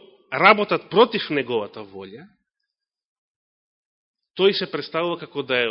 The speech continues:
он причинител на сето тоа. Е, па еве,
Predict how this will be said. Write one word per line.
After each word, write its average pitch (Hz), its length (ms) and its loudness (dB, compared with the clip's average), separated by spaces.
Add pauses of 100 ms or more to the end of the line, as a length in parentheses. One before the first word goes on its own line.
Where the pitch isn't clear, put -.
(120)
он 143 400 2 (960)
причинител 117 760 -8 (160)
на 117 240 -14
сето 95 380 -16
тоа. 92 180 -20 (3000)
Е, 120 100 -14
па 202 100 6
еве, 190 400 0